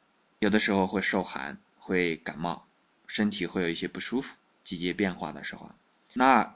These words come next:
也可以用这个“以约失之者先矣”。当你发现，比方说某一天吃东西啊，或者是这个盖被子啊，不合适的时候，吃的不合适，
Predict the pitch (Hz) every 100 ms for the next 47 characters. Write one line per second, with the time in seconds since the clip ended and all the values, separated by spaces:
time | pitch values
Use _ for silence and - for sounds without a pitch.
0 | - 101 95 151 131 107 104 98 92 82
1 | - 80 85 82 82 107 113 113 113 113
2 | - 95 95 80 65 - - 101 92 90
3 | 92 - _ _ _ - 180 196 - 170
4 | 185 180 113 - 101 117 117 113 104 92
5 | 90 - 107 104 - - - 120 123 127
6 | - 87 - - _ - 104 85 - 87
7 | - 82 76 - - - - _ 117 117
8 | 139 110 - - - _ _ _ - 104
9 | 98 95 143 107 98 - - _ - -
10 | 135 117 98 - 87 - 85